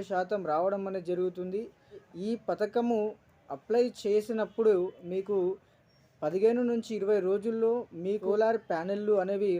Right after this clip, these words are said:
రావడం అనేది జరుగుతుంది. వారే వచ్చి మీ ఇంటి పైన ఫిట్ చేసి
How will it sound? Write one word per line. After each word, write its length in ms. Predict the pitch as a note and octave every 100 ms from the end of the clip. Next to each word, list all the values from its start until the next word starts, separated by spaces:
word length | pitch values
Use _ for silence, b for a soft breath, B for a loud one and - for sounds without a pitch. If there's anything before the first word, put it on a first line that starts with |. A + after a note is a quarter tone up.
| E3
రావడం 280 | F3 G3 G3
అనేది 200 | F#3+ E3+
జరుగుతుంది. 480 | F3 F#3 F3 F#3 G3 B3 _ b b b _ _
వారే 400 | C3+ C3+ E3+ A#3 A#3
వచ్చి 200 | A3 A#3+ B3
మీ 60 | G#3+ F#3+
ఇంటి 140 | F#3+ G3
పైన 160 | G#3 G3+
ఫిట్ 180 | F#3+ E3+
చేసి 180 | G3+ G3+